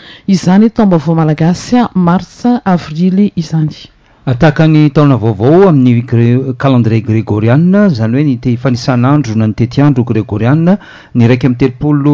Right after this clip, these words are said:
Speaker 2: euh, desambra no farantaona ary ny voalohan'ny volana janoary no nofaritana ho fiandohan'ny, euh, taona, ah, dia samy mankalaza an'io daholo, na ny kristiana, na ny mpanompo sampy, na ny jentilisa, na ny tsimino, na izay rehetra manana finoana hafa ihany koa, ny silamo sy ny sisa,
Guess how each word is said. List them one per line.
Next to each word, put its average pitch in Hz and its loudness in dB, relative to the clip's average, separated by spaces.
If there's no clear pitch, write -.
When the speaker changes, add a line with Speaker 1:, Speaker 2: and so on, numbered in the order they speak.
Speaker 2:
euh, 120 0
desambra 135 0
no 113 -2
farantaona 127 0
ary 120 -2
ny 110 -2
voalohan'ny 107 -2
volana 104 -4
janoary 113 0
no 113 0
nofaritana 156 0
ho 160 2
fiandohan'ny, 113 0
euh, 110 -4
taona, 175 2
ah, 104 -4
dia 107 -4
samy 131 2
mankalaza 113 0
an'io 104 -2
daholo, 117 2
na 113 2
ny 120 2
kristiana, 151 0
na 110 2
ny 110 0
mpanompo 117 0
sampy, 180 0
na 113 2
ny 101 -2
jentilisa, 160 0
na 113 0
ny 110 2
tsimino, 180 2
na 113 2
izay 104 -2
rehetra 117 -2
manana 110 0
finoana 113 -2
hafa 107 -2
ihany 107 -2
koa, 165 0
ny 156 -2
silamo 139 0
sy - -6
ny 113 -2
sisa, 180 -2